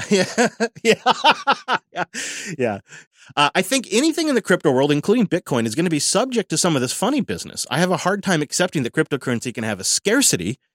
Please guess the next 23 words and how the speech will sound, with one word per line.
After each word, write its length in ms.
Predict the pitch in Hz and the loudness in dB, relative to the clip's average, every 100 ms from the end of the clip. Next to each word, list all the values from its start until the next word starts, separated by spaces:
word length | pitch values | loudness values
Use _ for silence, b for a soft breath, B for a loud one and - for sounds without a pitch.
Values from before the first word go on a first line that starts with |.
| _ _ | _ _
when 140 | 120 | -2
the 80 | 127 | 0
code 280 | - 202 262 | 4 4 4
can 120 | 226 | 0
just 180 | 160 - | 0 -2
be 80 | 247 | -2
forked, 480 | - 349 349 - - _ _ _ _ | 2 2 2 -8 -16 _ _ _ _
and 120 | 160 | 0
then 80 | 196 | 2
you 60 | 220 | 2
can 120 | 214 | 2
have 120 | 202 | 2
two 120 | - 196 | 0 -2
different 240 | 190 185 | -2 -2
types 280 | 127 123 - | -2 -2 -4
of 120 | 120 | -8
coins. 420 | - 95 58 - | -4 -6 -6 -8
Digital 300 | - 117 127 | -4 -2 -2
currencies 480 | 123 147 135 - 131 | 0 0 0 0 -2
are 120 | 120 | -2
just 300 | 113 151 156 | 0 0 0
democratized 640 | 127 117 131 - 123 123 - | 0 0 0 -4 -4 -4 -2
fiat, 360 | 254 214 175 | 0 0 0